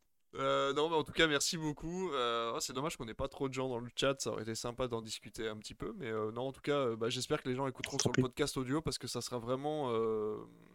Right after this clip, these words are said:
Speaker 1: ça sera vraiment très agréable, je pense, à écouter en, en audio. Donc, euh, voilà, bravo à toi, c'était très, très bien écrit, j'ai beaucoup aimé.
Speaker 2: Merci.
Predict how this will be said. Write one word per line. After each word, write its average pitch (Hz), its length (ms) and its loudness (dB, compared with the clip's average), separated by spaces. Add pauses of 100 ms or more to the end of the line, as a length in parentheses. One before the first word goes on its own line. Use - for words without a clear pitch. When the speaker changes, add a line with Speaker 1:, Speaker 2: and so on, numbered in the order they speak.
(440)
Speaker 1:
ça 123 160 -6
sera 123 160 -4
vraiment 135 180 -2
très 131 220 2
agréable, 127 260 4
je 123 80 -2
pense, 123 240 -6
à 113 60 0
écouter 123 280 -6
en, 107 360 -8
en 127 220 -6
audio. 120 340 -4 (420)
Donc, 113 260 -8
euh, 110 60 0
voilà, 104 240 -2
bravo 120 300 2
à 131 80 4
toi, 120 240 -2
c'était - 240 0
très, - 220 -8
très - 160 -6
bien 113 160 -2
écrit, 104 260 -12
j'ai 120 100 -14
beaucoup 123 260 -12
aimé. 104 140 -10 (1200)
Speaker 2:
Merci. 135 360 8